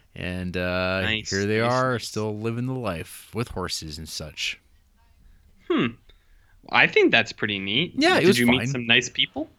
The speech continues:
Speaker 1: Yeah, they, everyone was really nice. There was a lot of kids, uh, running around.
Speaker 2: What kind of kids?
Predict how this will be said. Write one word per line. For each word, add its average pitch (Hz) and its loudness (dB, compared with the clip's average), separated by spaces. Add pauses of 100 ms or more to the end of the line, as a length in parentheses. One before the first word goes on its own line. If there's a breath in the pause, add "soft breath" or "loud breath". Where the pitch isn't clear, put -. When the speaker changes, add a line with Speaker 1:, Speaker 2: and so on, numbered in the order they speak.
(160)
Speaker 1:
Yeah, 160 4
they, 110 0
everyone 120 -2
was 135 -4
really 135 -2
nice. 190 -6
There 92 -4
was 101 -2
a 92 -8
lot 110 0
of 104 -8
kids, - -8 (240)
uh, 85 -2
running 101 -4
around. 104 -4
Speaker 2:
What 123 -4
kind 120 6
of 110 4
kids? 104 -4